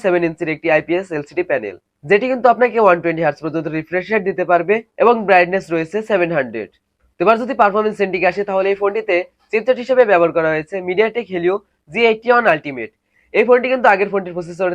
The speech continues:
থেকে অনেকটাই বেটার রয়েছে। তো এখানে আপনি চাইলে কিন্তু টুকটাক গেমিং করতে পারবেন, তবে কিন্তু আহামরি গেমিং করতে পারবেন না। আপনাকে একটি কথা অবশ্যই মাথায় রাখতে হবে, আপনি কিন্তু দশ থেকে পনেরো হাজার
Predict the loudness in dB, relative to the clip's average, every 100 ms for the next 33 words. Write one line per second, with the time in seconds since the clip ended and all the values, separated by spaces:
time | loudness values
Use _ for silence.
0 | -4 -6 -6 _ _ 2 2 2 2 2
1 | 2 0 0 -2 -6 -10 -12 -12 _ 2
2 | 4 4 2 0 0 0 -6 -6 -4 -4
3 | -4 -2 -2 -2 -2 -2 -2 -8 _ _
4 | 2 2 0 0 2 4 2 0 -2 -4
5 | -8 -2 -2 -2 -6 -6 -8 _ _ -2
6 | 0 2 2 0 -2 0 0 0 -2 -2
7 | -4 -4 -6 -6 -6 -6 -8 -10 -2 0
8 | 2 0 0 -2 -2 -6 -4 -4 -4